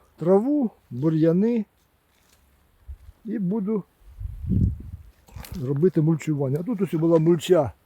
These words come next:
із кукурузи, десь по коліно було тут її. За літо вона зіпріла, давала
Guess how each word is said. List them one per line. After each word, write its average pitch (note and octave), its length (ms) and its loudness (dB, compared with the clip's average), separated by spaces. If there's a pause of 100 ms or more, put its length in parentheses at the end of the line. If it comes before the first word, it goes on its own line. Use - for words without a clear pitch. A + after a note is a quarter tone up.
(120)
із D#3+ 140 -8
кукурузи, C4 500 0
десь F#3+ 200 4 (100)
по A3 120 4
коліно G#3+ 480 2
було F3+ 280 4
тут E3 200 -8
її. E3 260 -6 (1040)
За D3 420 -2 (1080)
літо D#3 360 0
вона C#3 360 0 (360)
зіпріла, G3+ 720 2 (1600)
давала D3 580 2